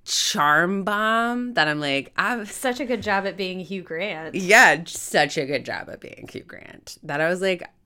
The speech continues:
Speaker 1: you know, this could go either way. And, like, obviously Colin Firth is the better character, the Mark Darcy, which, like, should have been a
Speaker 2: Yeah.
Speaker 1: fucking giveaway.
Speaker 2: God,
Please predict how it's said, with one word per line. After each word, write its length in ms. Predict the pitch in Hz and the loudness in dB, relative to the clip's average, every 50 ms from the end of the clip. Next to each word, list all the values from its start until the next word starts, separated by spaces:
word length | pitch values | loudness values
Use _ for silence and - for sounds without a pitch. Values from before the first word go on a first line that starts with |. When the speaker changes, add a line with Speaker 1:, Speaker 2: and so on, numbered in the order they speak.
| - | -2
Speaker 1:
you 120 | - 180 202 | 0 0 0
know, 100 | 202 - | 0 0
this 260 | 165 160 180 226 - | 0 0 -2 -2 -2
could 200 | - - 277 220 | -4 -6 -6 -2
go 180 | 220 226 220 220 | 2 2 2 2
either 280 | 220 220 202 196 185 175 | 0 0 0 0 -2 0
way. 280 | 196 254 247 160 143 147 | 0 0 0 0 0 -2
And, 120 | 151 160 | -2 -2
like, 160 | 147 143 - - | -4 -4 0 2
obviously 500 | 165 165 185 196 202 202 196 - 180 175 | 2 2 4 2 0 -2 -2 -2 -6 -6
Colin 340 | 175 - 165 160 156 156 156 | -2 -2 -2 0 0 -2 -4
Firth 260 | - 170 165 160 - | -4 -4 -4 -4 -4
is 160 | 139 135 135 | -8 -8 -6
the 80 | 135 139 | -10 -8
better 240 | - 139 127 127 123 | -4 -4 -4 -4 -6
character, 560 | 120 - 190 185 170 160 151 - - 131 127 | -8 -8 -6 -6 -4 -4 -6 -6 -6 -6 -6
the 200 | 127 - 147 143 | -4 -4 -4 -2
Mark 480 | 139 135 135 131 127 131 131 - - - | -2 -2 0 0 0 0 -2 -4 -16 -6
Darcy, 540 | - 139 127 135 139 - - - 117 117 113 | -2 0 0 0 0 -2 -6 -6 -6 -6 -4
which, 220 | 120 131 131 - - | -6 -8 -10 -8 -8
like, 340 | 123 120 123 131 - - _ | -8 -8 -8 -10 -12 -16 _
should 180 | - - 320 277 | -14 -10 -6 -4
have 300 | 254 247 - 131 123 - | -2 -2 -2 -4 -4 -4
been 100 | - 135 | -4 -4
a 40 | - | -4
Speaker 2:
Yeah. 60 | - | -6
Speaker 1:
fucking 460 | - - - 135 135 - 127 120 123 123 | -8 -8 -8 -8 -6 -6 -8 -8 -8 -8
giveaway. 480 | 131 135 135 123 120 117 117 - - 330 | -8 -6 -6 -6 -6 -4 -2 -2 -2 -2
Speaker 2:
God, 280 | 349 349 359 349 349 | -4 -4 -8 -10 -10